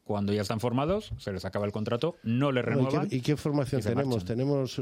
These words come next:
Speaker 2: todos los padres aspiramos a que todos nuestros hijos sean universitarios. Yo creo, y es uno de los objetivos de Madrid Foro Empresarial, tenemos que dignificar la formación profesional. Yo soy el primero que he querido que mis hijos, pero igual que mi padre, que me dijo, "No, tú aquí no entras hasta que no tengas carrera, y hasta que no acabe la carrera no me dejo entrar en negocio",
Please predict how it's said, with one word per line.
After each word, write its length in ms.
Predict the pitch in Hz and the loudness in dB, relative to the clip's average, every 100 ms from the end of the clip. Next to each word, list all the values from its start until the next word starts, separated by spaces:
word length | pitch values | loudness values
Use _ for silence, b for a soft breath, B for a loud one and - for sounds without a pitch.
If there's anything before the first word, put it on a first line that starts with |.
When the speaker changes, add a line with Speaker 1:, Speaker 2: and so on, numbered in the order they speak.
| 113 | -2
Speaker 2:
todos 140 | 143 | 0
los 80 | 143 | 0
padres 300 | - 147 135 | 0 -2 0
aspiramos 460 | 143 131 131 143 135 | -2 0 0 -2 -2
a 40 | |
que 120 | 120 | -4
todos 160 | 104 127 | -2 -2
nuestros 320 | 131 - 123 | -4 -4 -4
hijos 320 | 131 - 143 | -4 -6 -8
sean 460 | 151 139 120 107 101 | -4 -2 -2 -4 -8
universitarios. 880 | 117 104 101 104 90 143 117 76 - _ _ _ - | -6 -4 -6 -8 -4 -2 -2 -6 -18 _ _ _ -10
Yo 120 | 95 | -8
creo, 360 | 87 110 127 - | -2 0 0 -4
y 400 | 85 87 90 95 | -10 -6 -2 0
es 140 | 104 | 0
uno 160 | 117 110 | 0 0
de 60 | 101 | -2
los 140 | 95 | -4
objetivos 420 | 101 90 120 110 | -6 -4 -2 -2
de 80 | 101 | -2
Madrid 220 | 90 95 | -4 -6
Foro 180 | 98 110 | -6 -4
Empresarial, 500 | 107 101 98 104 127 | -6 -6 -6 -4 -4
tenemos 360 | - 92 104 110 | -4 -6 -4 -4
que 120 | 113 | -4
dignificar 420 | 101 98 92 95 113 | -2 -4 -4 -4 -2
la 100 | 135 | -2
formación 380 | 101 80 - | -4 -8 -8
profesional. 640 | 101 120 98 80 78 135 123 B B B B B B B B - | -6 -6 -6 -8 -4 -4 -4 B B B B B B B B -12
Yo 80 | |
soy 160 | 87 107 | -6 -2
el 100 | 117 | -2
primero 340 | 101 101 101 | -2 -2 -2
que 100 | 95 | -2
he 40 | 98 | -2
querido 360 | 92 101 98 | -2 -4 -4
que 120 | 87 95 | -6 -8
mis 220 | 92 - | -8 -8
hijos, 300 | 78 101 95 | -8 -8 -10
pero 140 | 95 85 | -10 -10
igual 160 | 95 | -8
que 100 | 110 | -2
mi 100 | 120 | -2
padre, 340 | 87 135 120 87 | -2 -2 -4 -6
que 100 | 95 | -8
me 80 | |
dijo, 160 | 98 - | -10 -6
"No, 160 | 107 95 | -6 -6
tú 100 | 104 | -8
aquí 160 | 95 | -6
no 100 | 107 | -4
entras 380 | 107 113 - - | -4 -2 -6 -6
hasta 180 | 107 95 | -10 -10
que 80 | 98 | -8
no 80 | 104 | -6
tengas 200 | 120 123 | -4 -4
carrera, 400 | 95 110 143 98 | -4 -4 -4 -4
y 80 | |
hasta 180 | 95 - | -6 -6
que 80 | 92 | -4
no 80 | 95 | -2
acabe 300 | 104 107 113 | 0 0 2
la 100 | 113 | 0
carrera 480 | 113 120 127 147 147 | 0 0 0 0 0
no 180 | 113 117 | 0 2
me 80 | 139 | 0
dejo 200 | 143 104 | 0 -2
entrar 300 | 95 107 98 | -2 0 0
en 120 | 92 | 0
negocio", 460 | 92 101 175 113 | -2 -2 -2 -4